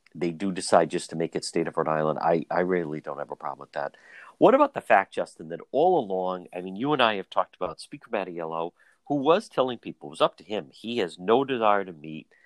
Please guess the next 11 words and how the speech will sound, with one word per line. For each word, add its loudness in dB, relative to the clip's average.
He -6
was -12
more 6
content -2
to -12
just -14
be -4
in -2
the -10
shadows. -4
Um, 0